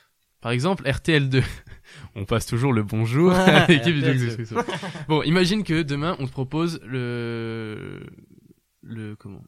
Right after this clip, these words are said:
Speaker 1: l'animation principale d'une matinale, par exemple R T L deux, euh... Enfin, voilà, imagine
Speaker 2: Mhm.
Speaker 1: la radio de tes rêves, quoi.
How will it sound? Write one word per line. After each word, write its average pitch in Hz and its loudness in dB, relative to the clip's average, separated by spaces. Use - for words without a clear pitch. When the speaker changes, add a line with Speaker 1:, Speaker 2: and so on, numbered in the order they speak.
Speaker 1:
l'animation 147 -2
principale 139 -6
d'une 117 -12
matinale, 117 -8
par 117 -8
exemple 113 -10
R - -18
T - -12
L 95 -12
deux, 123 -8
euh... 90 -14
Enfin, - -20
voilà, - -20
imagine 101 -6
Speaker 2:
Mhm. 123 -8
Speaker 1:
la 107 -4
radio 104 -6
de 127 -10
tes 127 -6
rêves, 98 -8
quoi. - -16